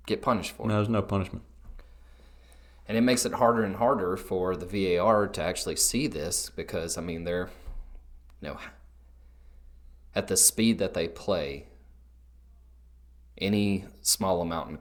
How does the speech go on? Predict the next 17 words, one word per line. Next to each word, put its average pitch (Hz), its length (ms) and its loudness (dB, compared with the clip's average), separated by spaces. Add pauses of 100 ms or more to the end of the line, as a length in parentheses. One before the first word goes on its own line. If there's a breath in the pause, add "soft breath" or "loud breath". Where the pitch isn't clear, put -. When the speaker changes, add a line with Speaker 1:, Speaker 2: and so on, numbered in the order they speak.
Speaker 1:
contact 82 560 -2
can 110 300 0
really 90 480 0 (120)
knock 87 240 -2
somebody 76 440 -4
over. 85 300 -4
Speaker 2:
Oh, 120 80 -4
yeah. 104 180 -2 (720 soft breath)
Speaker 1:
So 87 380 0
now 92 320 2
they 92 140 0
have 92 200 -2
to - 60 -4
make 87 240 -4
judgment 92 440 0
calls 78 400 -2
on, 82 580 -4